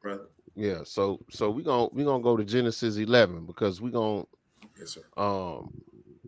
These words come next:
Speaker 2: go, go, like, to really the, uh,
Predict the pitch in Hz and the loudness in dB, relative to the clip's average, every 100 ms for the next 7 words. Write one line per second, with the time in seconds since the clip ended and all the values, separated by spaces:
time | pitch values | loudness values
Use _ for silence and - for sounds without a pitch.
0 | - - 92 - - - - - 101 120 | -20 -18 -16 -16 -18 -20 -20 -18 -2 2
1 | 120 107 - 113 107 107 107 - - 104 | 2 0 -2 -2 0 0 -2 -4 -4 -2
2 | 87 - _ - 95 120 107 92 90 - | -4 -8 _ -16 -2 0 0 -2 -4 -4
3 | 80 85 60 50 | -6 -6 -8 -10